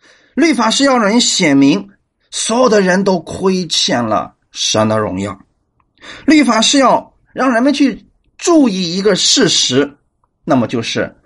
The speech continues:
全世界所有的人没有一个是义的，都是罪人。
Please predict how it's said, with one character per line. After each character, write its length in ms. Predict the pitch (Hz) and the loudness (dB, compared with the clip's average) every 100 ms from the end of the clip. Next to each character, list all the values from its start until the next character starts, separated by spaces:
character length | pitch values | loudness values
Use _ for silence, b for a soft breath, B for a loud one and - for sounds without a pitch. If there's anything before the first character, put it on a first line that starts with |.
| _ _ _ _ _ | _ _ _ _ _
全 200 | - 156 | -4 0
世 120 | 190 | 0
界 120 | 208 196 | 2 0
所 360 | - - 143 | 0 0 2
有 60 | 185 | 2
的 100 | 139 | 2
人 120 | 135 | 2
没 60 | 147 | 2
有 100 | 143 | 2
一 160 | 113 | 0
个 120 | 156 | -2
是 160 | 127 123 | -4 -4
义 260 | 127 147 117 | -2 0 0
的， 340 | 101 85 - _ _ _ _ _ | 0 -2 -6 _ _ _ _ _
都 380 | - 120 151 175 | -4 0 2 2
是 500 | 190 - 135 107 - _ | 0 -2 -2 -4 -6 _
罪 320 | - 185 131 | -8 0 0
人。 280 | 104 98 90 | 0 -4 -8